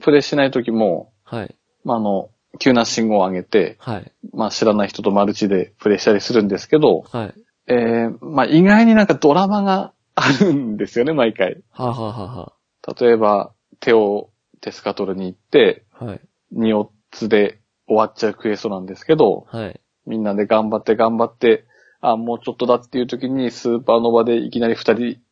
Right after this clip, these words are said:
Speaker 1: おつって終わったりとか。
Speaker 2: はい、はい、はい。
Speaker 1: だから結構、毎回毎回、そのドラマ性が面白かったりもするので飽きないのかなっていうのも、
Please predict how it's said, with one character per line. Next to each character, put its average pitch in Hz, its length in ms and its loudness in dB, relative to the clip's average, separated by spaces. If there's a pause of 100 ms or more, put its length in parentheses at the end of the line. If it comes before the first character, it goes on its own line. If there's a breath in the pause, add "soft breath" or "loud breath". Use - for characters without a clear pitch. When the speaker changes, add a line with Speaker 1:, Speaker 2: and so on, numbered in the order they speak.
Speaker 1:
お 131 100 0
つ - 140 -14
っ - 20 -20
て - 160 -2
終 113 100 4
わ 113 80 2
っ - 80 -20
た 107 120 -4
り 101 80 -6
と 101 120 -12
か。 101 320 -6
Speaker 2:
は 120 200 -8
い、 85 60 -8
は 92 180 -10
い、 - 20 -14
は 113 180 -14
い。 - 100 -18 (320)
Speaker 1:
だ 147 120 0
か 131 100 2
ら 127 80 0
結 175 240 -10 (100)
構、 123 420 2 (280)
毎 123 220 -10
回 127 260 -4
毎 120 180 -8
回、 98 380 -4 (260)
そ - 160 -8
の 113 80 0
ド 120 120 2
ラ 113 140 0
マ 160 120 4
性 131 260 0
が 117 140 0
面 117 200 -4
白 123 240 -6
か 127 100 -4
っ - 100 -10
た 151 120 2
り 151 80 0
も 156 120 -6
す - 360 -10
る 175 140 0
の 180 140 -4
で 175 80 0
飽 160 160 2
き 165 120 -6
な 160 80 0
い 160 60 -2
の 147 100 -6
か 147 100 -2
な 139 80 0
っ - 80 -8
て - 120 -2
い - 20 4
う 127 40 0
の 117 80 0
も、 104 260 -4